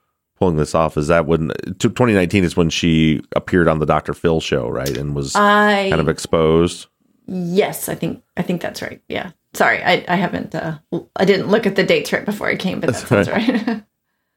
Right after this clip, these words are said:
Speaker 1: Well, so how did that come to be? What did, did she go to Doctor Phil under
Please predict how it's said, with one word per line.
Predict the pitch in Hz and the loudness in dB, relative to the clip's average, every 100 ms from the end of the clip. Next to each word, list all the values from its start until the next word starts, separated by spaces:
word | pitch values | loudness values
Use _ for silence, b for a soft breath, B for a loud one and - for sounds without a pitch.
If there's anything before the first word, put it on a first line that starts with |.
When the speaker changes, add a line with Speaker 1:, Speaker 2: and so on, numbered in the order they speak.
| _ | _
Speaker 1:
Well, | 160 | 2
so | 160 | 2
how | 147 208 | 4 2
did | 233 | 2
that | 156 - | 2 0
come | - 135 | 0 0
to | 107 | 2
be? | 95 | 2
What | 90 107 | 4 4
did, | 120 117 | 4 2
did | 117 101 | 0 0
she | 123 | 0
go | 104 110 123 131 | 2 4 4 2
to | 131 - 123 | 0 2 2
Doctor | 117 110 - 107 | 4 2 0 -2
Phil | 104 92 104 107 | 2 4 4 4
under | 95 95 87 85 85 85 | 2 2 4 4 4 2